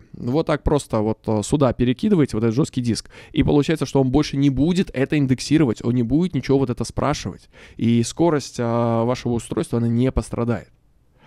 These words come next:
Вот это вот очень-очень просто очень важно. Даже если вы пользуетесь, допустим, поиском на вашем компьютере, у вас срач, ради бога, а, отключите тогда, а, вот это вот. Либо вы хотите знать, что у вас где на жестком диске,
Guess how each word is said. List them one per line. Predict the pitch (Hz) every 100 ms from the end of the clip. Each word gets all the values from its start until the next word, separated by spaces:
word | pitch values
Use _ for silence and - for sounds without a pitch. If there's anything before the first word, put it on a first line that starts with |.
| - -
Вот | 120
это | 147
вот | 151 -
очень-очень | - 170 175 156 - 139 139 117
просто | 127 - -
очень | 135 127 110
важно. | 110 135 139 85 -
Даже | 107 151 147
если | 151 143
вы | 139
пользуетесь, | - 156 120 110 98
допустим, | 117 147 - 104
поиском | 156 156 - 107 - _ - _
на | 113
вашем | 139 180 175
компьютере, | 165 156 123 73 _ _
у | -
вас | 123 113
срач, | - 120 151 147
ради | 117 139
бога, | 120 139 - _ _ -
а, | 104 107
отключите | 110 - 147 - 170
тогда, | 147 123 117 85 - - 101
а, | 107 104 101 104
вот | 123 117
это | 95
вот. | 92 - -
Либо | 147 233 208 190 135 113 107
вы | 117 117 - 113 135 160 151 139
хотите | 135 139 139 123 117
знать, | 123 131
что | - -
у | 123
вас | 123
где | 117 117
на | 110
жестком | 113 117 117
диске, | 143 190 135